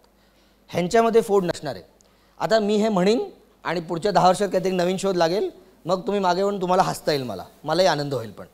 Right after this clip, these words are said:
पण at least at the moment, these are what the fundamental particles are. अप क्वार्क आणि डाऊन क्वार्कला मी हातोडा मारला तर काहीही होत नाही. They don't care. They are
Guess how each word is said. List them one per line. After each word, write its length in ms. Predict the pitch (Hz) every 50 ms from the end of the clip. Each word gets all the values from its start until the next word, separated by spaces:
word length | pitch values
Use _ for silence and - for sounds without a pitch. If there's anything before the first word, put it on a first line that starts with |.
| _ _ _ _ _ _ _ _ -
पण 140 | 220 247 262 - - - - 160
at 180 | 165 165 - 226
least 200 | 269 262 - - 185
at 80 | 180 170 165
the 100 | 196 196
moment, 400 | 180 180 180 202 240 254 - - - _ _ _ _ - 135
these 180 | 185 220 214 202 233
are 60 | 226 202
what 160 | 196 185 170
the 100 | 190 226 - - - - - -
fundamental 580 | - 175 180 190 202 208 208 202 190 170 190 175 170
particles 360 | 156 139 139 139 156 - -
are. 120 | 113 - - _ _ _ _ _ _ _ _ _ _ _
अप 260 | - 190 - - - -
क्वार्क 240 | 233 233 226 196
आणि 100 | 226 208
डाऊन 180 | 196 196 202 202
क्वार्कला 300 | 196 208 196 185 196 208
मी 80 | 196 196
हातोडा 320 | 180 - 151 139 180 185 180
मारला 220 | 180 175 170 180
तर 100 | 180 190
काहीही 300 | 180 - 143 143 147 156 151
होत 200 | 135 127 - 117
नाही. 120 | 104 90 - _ _ - 131
They 140 | 139 151 151 156
don't 180 | 151 156 143 -
care. 180 | 135 104 85 - - _ _ _ _ _ _ _ _ _ _ _ _ _ _ _ _ _ _ - 127
They 120 | 135 147
are 160 | 160 185 208